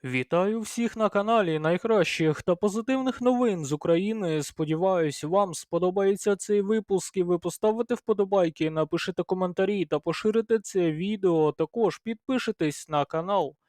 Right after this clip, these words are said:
Крім цього, відразу хочу вам повідомити, новий випуск вже завтра ввечері буде на каналі, якщо все буде гаразд.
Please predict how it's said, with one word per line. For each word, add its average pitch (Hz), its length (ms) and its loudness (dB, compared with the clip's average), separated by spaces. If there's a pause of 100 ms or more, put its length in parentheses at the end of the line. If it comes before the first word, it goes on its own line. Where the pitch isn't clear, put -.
(180)
Крім 175 280 -4
цього, 165 420 2
відразу 190 420 0
хочу 156 320 -4
вам 156 240 0
повідомити, 208 720 0
новий 185 340 0
випуск 208 440 -2
вже 175 200 -2
завтра 160 400 0
ввечері 156 560 -2
буде 185 300 0
на 202 100 -2
каналі, 202 420 0
якщо 147 280 -2
все 214 280 0
буде 196 220 2
гаразд. 180 460 2